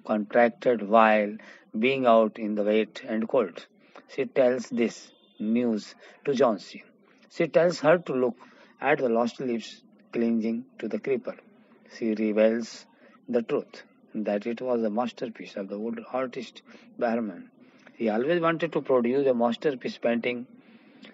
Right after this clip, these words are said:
but had never succeeded in his attempt to produce the same. However, to help her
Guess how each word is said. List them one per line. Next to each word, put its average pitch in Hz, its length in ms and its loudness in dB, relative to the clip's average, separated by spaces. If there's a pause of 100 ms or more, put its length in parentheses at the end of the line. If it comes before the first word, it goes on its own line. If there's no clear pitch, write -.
(240)
but 147 240 6
had 147 540 6
never 135 520 8
succeeded 135 720 2
in 131 160 -4
his 123 180 -2
attempt 123 520 -2
to 131 100 -2
produce 113 420 -2
the 139 100 0
same. 135 300 -8 (500)
However, 127 480 4 (440)
to 131 100 -2
help 175 340 4
her 131 300 0